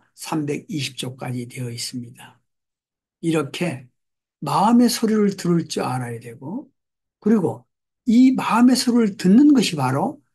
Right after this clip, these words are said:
하늘 부모님과 우리 자신이 통로, 통하는 길이다. 이렇게 말씀해 주셨습니다.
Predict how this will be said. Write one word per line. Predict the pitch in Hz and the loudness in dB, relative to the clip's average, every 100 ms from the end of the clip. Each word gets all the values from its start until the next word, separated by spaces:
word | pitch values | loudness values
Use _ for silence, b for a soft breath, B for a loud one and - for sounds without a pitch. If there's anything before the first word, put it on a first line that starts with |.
| _ | _
하늘 | - 185 151 139 | -6 -2 0 0
부모님과 | 135 131 123 120 120 175 247 - _ _ | 0 0 0 -4 -6 -6 -8 -14 _ _
우리 | 139 131 | -8 -6
자신이 | - 123 123 131 170 254 B _ _ | -6 -6 -4 -2 -2 -4 B _ _
통로, | - 262 247 233 151 120 _ _ _ _ _ | -8 2 4 4 0 -6 _ _ _ _ _
통하는 | - 214 220 214 196 | -2 0 2 2 0
길이다. | 170 151 131 123 113 117 | -2 -2 -2 -8 -10 -10
이렇게 | 190 190 196 190 196 b b - | -4 -4 -2 -4 -6 b b -14
말씀해 | 139 139 - 143 | -8 -8 -6 -4
주셨습니다. | 127 127 127 - 131 120 120 - _ | -4 -6 -10 -8 -8 -10 -14 -20 _